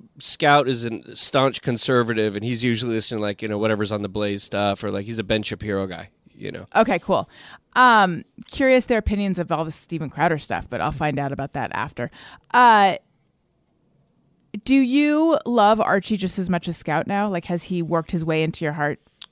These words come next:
Speaker 2: Is it, are they equal?
Speaker 1: Well, I, I think that my initial reluctance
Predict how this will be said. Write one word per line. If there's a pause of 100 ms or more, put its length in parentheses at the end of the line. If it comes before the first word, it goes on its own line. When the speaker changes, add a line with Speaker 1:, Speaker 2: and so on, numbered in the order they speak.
(140)
Speaker 2:
Is
it,
are
they
equal? (520)
Speaker 1:
Well,
I,
I
think
that
my
initial
reluctance